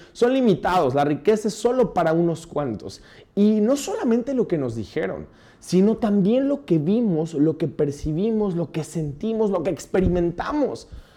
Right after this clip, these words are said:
Yo no sé, a lo mejor algunas personas podrán haber visto una realidad distinta, pero fíjate,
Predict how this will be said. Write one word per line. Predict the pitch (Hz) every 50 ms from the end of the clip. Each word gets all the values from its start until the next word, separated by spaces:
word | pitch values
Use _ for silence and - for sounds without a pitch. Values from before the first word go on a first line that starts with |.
| _ - - -
Yo | 156 247 294
no | 302 320 285
sé, | - - - 262 277
a | 247
lo | 214 196
mejor | 196 202 202 254 254
algunas | 262 262 240 220 247 254 233 -
personas | - - 185 175 - 240 254 262 220 185 190 - - - - - - - -
podrán | - 180 185 202 214 233 247
haber | 247 240 233 233 233
visto | 202 226 214 - - 233
una | 226 220 202
realidad | 190 175 156 151 147 170 180
distinta, | 170 170 180 - - - - 175 165 151 - - -
pero | 165 180
fíjate, | 165 - 277 233 208 139 - -